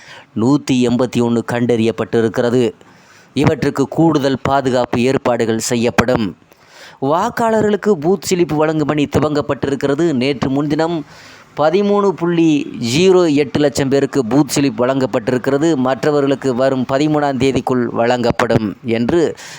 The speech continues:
சத்யபிரதா சாஹித் அவர்கள் கூறியிருக்கிறார். தமிழகத்தில் மந்தமாக இருக்கிறது என்று சொல்லுகிறார்கள். நாடு முழுவதும் தேர்தல் நடத்தை விதிமீறல்கள் குறித்து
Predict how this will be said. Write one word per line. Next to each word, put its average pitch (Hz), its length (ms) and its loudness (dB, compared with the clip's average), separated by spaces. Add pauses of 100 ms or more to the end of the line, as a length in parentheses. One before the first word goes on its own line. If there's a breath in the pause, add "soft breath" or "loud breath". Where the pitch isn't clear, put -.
(160)
சத்யபிரதா 127 600 0 (120)
சாஹித் 113 460 -4
அவர்கள் 113 360 0
கூறியிருக்கிறார். 110 840 0 (360 loud breath)
தமிழகத்தில் 165 720 0
மந்தமாக 139 680 0
இருக்கிறது 120 500 -2
என்று 113 280 -4
சொல்லுகிறார்கள். 110 720 -4 (680 loud breath)
நாடு 151 340 2
முழுவதும் 135 440 0
தேர்தல் 143 560 0
நடத்தை 131 560 -2
விதிமீறல்கள் 147 720 2
குறித்து 127 400 -2